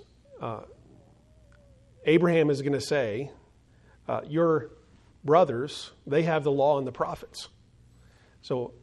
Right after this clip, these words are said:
they should listen to them." And so that's one suggestion, is that the mention of the law and the prophets in the story of the rich man and Lazarus gives rise to this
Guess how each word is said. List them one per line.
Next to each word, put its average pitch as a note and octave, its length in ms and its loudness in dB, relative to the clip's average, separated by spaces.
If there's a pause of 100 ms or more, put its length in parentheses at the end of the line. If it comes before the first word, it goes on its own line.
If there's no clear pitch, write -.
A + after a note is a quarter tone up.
they C#3+ 120 2
should C#3+ 200 -4
listen D3+ 300 -2
to B2 80 -4
them." C#3+ 240 -4 (1040)
And D3 120 -2
so E3+ 100 4
that's F3 220 6
one F3+ 180 8
suggestion, D3+ 580 2
is B2+ 140 -2
that C#3 340 4 (240)
the C3+ 380 0 (160)
mention D#3+ 420 4
of D3+ 80 4
the C#3+ 60 4
law D3+ 240 6
and D3 100 2
the C3+ 60 0
prophets - 800 -6 (180)
in D#3 480 4 (460)
the C#3 80 -4
story E3 460 4
of C3+ 80 4
the C#3 80 4
rich D3+ 200 0
man D3 140 6
and C3 80 2
Lazarus C3 800 -2 (260)
gives C3+ 320 0
rise C3 380 0
to D3+ 100 -6
this D3 460 -2